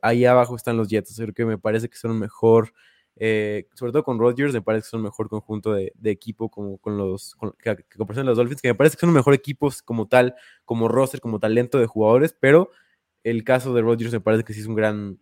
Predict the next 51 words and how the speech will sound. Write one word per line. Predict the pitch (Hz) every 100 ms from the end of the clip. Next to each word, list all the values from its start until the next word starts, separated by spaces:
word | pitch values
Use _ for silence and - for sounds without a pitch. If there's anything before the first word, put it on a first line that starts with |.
| -
un | 110
gran | 113 107
edge, | 107 110 -
una | 110
gran | 107 107
diferencia, | 104 - 104 107 120
que | 110
es |
justamente | 101 113 104 101 104
esta | -
diferencia | 104 98 101 101
que | 107
me | 98
parece | 87 101 98 107 - _ _ _
que | 113
los | 107
mercados | 110 110 123
van | 117
a |
valorar | 117 110 113 123
y | 113
que | -
ahorita | 113 117
valoran | 107 107
como | 107 104 98 98
el | 104 98
segundo | 107 107
mejor | 104 98 107
equipo | 101 -
de | 107
la | 101
división, | 92 123 131
por | 127
más | 131 151
que | -
los | 139
Dolphins | 120 131 120
tengan | 131 123
un | 117
mejor, | 113 120 113 _ - _ -
a |
lo | 110
mejor | 107 120
coordinador | 120 107 110
defensivo | 117 107 - 110
y | 113
una | 113
mejor | 104 113
defensiva | 113 98 98 113 113
en |
general | 104 98 120